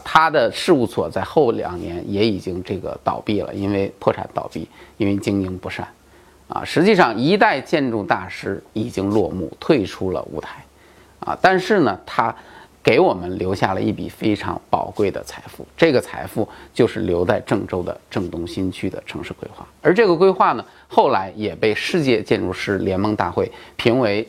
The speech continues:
城市规划设计杰出奖。从这一点上来说呢，我觉得郑州是幸运的，中国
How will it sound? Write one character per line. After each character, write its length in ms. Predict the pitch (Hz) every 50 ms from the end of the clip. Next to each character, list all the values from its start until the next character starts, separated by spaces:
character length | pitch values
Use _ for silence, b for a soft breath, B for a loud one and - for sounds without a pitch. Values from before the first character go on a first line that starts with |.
| - -
城 300 | - - 120 117 147 180
市 220 | 175 - 165 120
规 200 | 101 - 139 143
划 320 | 143 139 147 120 95 71 73
设 280 | - - - 131 101
计 120 | 87 92 87
杰 180 | - - - 85
出 160 | - - 107
奖。 160 | 95 - - - - - _ b b b b b b
从 200 | - - 156 196
这 120 | 240 247
一 60 | 220
点 120 | 165 127 101
上 80 | 92
来 140 | 92 95 104
说 200 | 107 - 113 107
呢， 140 | 107 98 87 87 85
我 120 | 85 87
觉 200 | 82 - 80 85
得 160 | 95 101 92 B B B B B B B -
郑 260 | - 180 143 120 107
州 180 | 113 113 113 120 -
是 160 | - - 110
幸 260 | - - 113 98 90
运 140 | 85 78 62
的， 80 | - - - _ -
中 240 | - 135 131 131
国 240 | 113 98 76 67 -